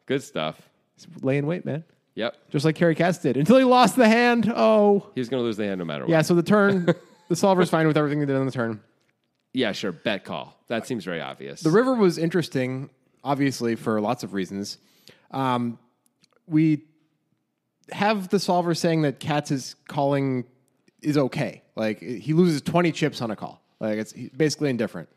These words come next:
Speaker 1: It, it, and to be clear, it actually wants Carrie to bet at this size.
Speaker 2: Yeah.
Speaker 1: It's fine with that because it's so small and you can try and squeeze value out of some hands,
Speaker 2: Yeah.
Speaker 1: right?
Speaker 2: So, I don't know what to say about that. Like, it feel, I,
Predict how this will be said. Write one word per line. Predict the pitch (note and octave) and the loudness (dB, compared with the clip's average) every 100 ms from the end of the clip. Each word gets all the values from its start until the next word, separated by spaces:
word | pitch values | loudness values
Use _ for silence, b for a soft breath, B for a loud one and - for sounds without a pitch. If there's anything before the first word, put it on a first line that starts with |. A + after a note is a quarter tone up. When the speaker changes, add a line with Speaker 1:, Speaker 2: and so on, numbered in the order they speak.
| _ | _
Speaker 1:
It, | G3 A#3+ A3+ | -2 0 0
it, | A#3+ B3+ - | -4 -6 -6
and | G3 F#3+ | -6 -6
to | E3+ | -4
be | G#3+ | -4
clear, | G3 G#3+ | 0 0
it | D3 F#3 E3+ | 0 -2 -2
actually | G3 - | -2 -2
wants | G3 E3 F3 F#3 | -2 0 -2 -4
Carrie | - F3+ | -2 -2
to | D3 | 0
bet | B2 B2+ | -2 -2
at | A2+ A#2 | -4 -4
this | A2+ G2 | -6 -6
size. | - C2+ - - - | -8 -10 -10 -14 -4
Speaker 2:
Yeah. | D3+ A2+ - | -2 -2 -2
Speaker 1:
It's | D3 - | -4 -2
fine | F3 F3+ E3+ | 0 2 0
with | D#3 | 2
that | A#2+ | 0
because | - A#2+ B2 | -2 -4 -4
it's | A2+ | -6
so | - A2 | -4 -4
small | G2 G#2+ F2 E2+ | -4 -8 -6 -6
and | F2 F2+ | -6 -8
you | A2 | -8
can | A2 | -10
try | G#2+ G#2 | -8 -8
and | E2+ | -8
squeeze | - F2 | -8 -6
value | D#2 D2 C#2+ | -6 -8 -8
out | B1+ | -10
of | - | -14
some | C#2 | -20
hands, | C2+ G1+ - | -20 -14 -4
Speaker 2:
Yeah. | G#2 | -4
Speaker 1:
right? | F2 - _ _ _ _ _ _ _ | -4 -12 _ _ _ _ _ _ _
Speaker 2:
So, | - C#3 B2 A#2+ - | -2 0 0 -2 -10
I | - C#3 | -4 0
don't | |
know | E3 | 2
what | D#3 | 0
to | C3+ | 0
say | D3+ | 0
about | C3 A#2+ | 0 -2
that. | G2 D#2 | -4 -4
Like, | G2+ G2 _ _ _ | -6 -8 _ _ _
it | C#3 - | -10 -6
feel, | F3+ F3 A2 G2+ | 0 0 0 -6
I, | B2 C#3+ | -6 -6